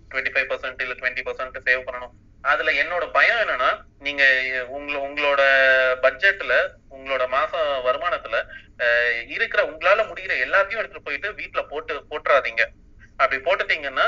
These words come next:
this is like putting all eggs in one basket அப்படின்ற மாதிரி ஆயிடும். இது வந்து நீங்க டைவர்சிஃபை பண்ணணும். இது வந்து if you consider that home as a, அஹ், asset, asset-னா வந்துட்டு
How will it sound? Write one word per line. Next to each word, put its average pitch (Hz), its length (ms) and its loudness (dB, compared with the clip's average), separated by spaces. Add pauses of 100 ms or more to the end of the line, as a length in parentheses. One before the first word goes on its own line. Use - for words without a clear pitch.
this 151 260 -4
is - 40 -20
like 135 200 -2 (180)
putting 160 220 -4
all 143 300 -2
eggs 139 340 2
in 139 100 -2
one 123 200 0
basket 131 340 4
அப்படின்ற 120 360 -4
மாதிரி 120 220 -4
ஆயிடும். 120 360 2 (320)
இது 151 200 -2
வந்து 170 480 0
நீங்க 139 200 -8
டைவர்சிஃபை 160 640 2
பண்ணணும். 127 360 -4
இது 127 140 -10
வந்து 127 220 -6
if 147 280 -12
you 190 120 2
consider 170 440 -4 (120)
that 135 180 -2 (140)
home 151 220 -4
as 135 200 -4
a, 165 100 -2 (340)
அஹ், 117 760 0
asset, - 340 -2
asset-னா 143 520 -2
வந்துட்டு 135 320 -6